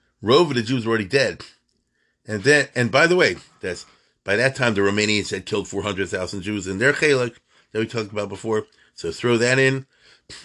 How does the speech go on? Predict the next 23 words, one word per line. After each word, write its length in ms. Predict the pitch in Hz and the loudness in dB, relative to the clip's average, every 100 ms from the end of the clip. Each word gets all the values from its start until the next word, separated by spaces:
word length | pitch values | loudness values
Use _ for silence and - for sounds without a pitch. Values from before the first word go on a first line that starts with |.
| - | -12
So 300 | - 135 127 | -4 -2 -2
the, 220 | - 143 | -4 -6
the 260 | 127 123 131 | -4 -2 -2
numbers 500 | 127 156 185 156 131 | 0 0 0 -2 -2
are 80 | |
crazy. 480 | - - 202 143 92 - - | -2 2 2 0 -10 -18 -16
You 120 | 107 | -14
understand? 360 | 110 110 143 139 - _ _ _ - - _ - - - | -12 -8 -8 -10 -16 _ _ _ -20 -20 _ -18 -16 -2
And 300 | 135 135 139 - | 2 2 0 -2
it 120 | 139 | 0
hadn't 400 | 117 180 175 180 | 2 0 0 0
even 360 | 185 165 143 131 - _ _ _ _ _ _ - - 110 | 0 -2 -4 -10 -20 _ _ _ _ _ _ -20 -20 -6
registered 760 | 120 190 180 139 - 104 98 - - _ - _ _ _ _ - _ - | 0 2 0 -6 -6 -6 -8 -14 -20 _ -20 _ _ _ _ -20 _ -10
what's 180 | 113 - | -8 -6
going 300 | 143 143 151 | -2 0 0
on 380 | 214 139 110 - _ _ _ _ _ | 0 0 -4 -14 _ _ _ _ _
with 280 | 120 139 139 | -4 -4 -2
the 100 | 123 | -6
Jews. 400 | 139 131 98 - _ - | -2 -2 -4 -14 _ -10
Now, 80 | 127 | -6
here 180 | 185 | -2
you 140 | 220 185 | -2 0
have 320 | 165 160 - | -2 -4 -8